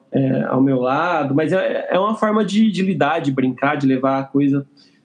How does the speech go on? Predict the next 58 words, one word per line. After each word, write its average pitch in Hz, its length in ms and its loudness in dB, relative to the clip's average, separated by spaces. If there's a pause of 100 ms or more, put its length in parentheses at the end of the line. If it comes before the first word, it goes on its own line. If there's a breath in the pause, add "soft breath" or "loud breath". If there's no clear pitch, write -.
de 147 80 2
uma 147 140 0
forma, 147 720 0
de 139 80 2
uma 147 120 0
forma 147 180 0
mais 160 240 0
leve. 135 300 0 (440 soft breath)
E, 220 320 4
e 254 40 4
isso 233 180 2
ajuda, 349 380 0
porque 208 220 0
você 208 200 2
acaba 214 300 2
tirando 208 500 2
o 202 40 0
foco 185 380 -2
do 165 120 0
que - 100 -8
talvez 165 340 0
tá 170 100 -2
ruim, 165 540 2 (680)
né, 160 160 2
não 175 180 2
esquecendo 185 420 0
do 151 80 0
que - 60 -10
está 151 160 -2
acontecendo 147 500 0
e 175 40 0
da 143 160 0
parte 143 400 -4
que 143 120 2
você 135 320 0
tem 139 180 0
que 139 180 -4
resolver, 135 580 0
né, 147 100 0
de 131 140 0
um 123 100 -2
certo 127 300 -4
problema, 151 460 0 (120)
mas 175 200 0
eu 185 60 0
acho 185 140 -4
que - 60 -2
você 214 180 2
acaba 226 320 2
realmente 311 320 2
sofrendo 320 460 0
menos, 240 280 2
lidando 226 380 2
melhor 262 360 0
com 226 80 0
aquilo, 220 520 2
de - 100 -12
que 196 280 0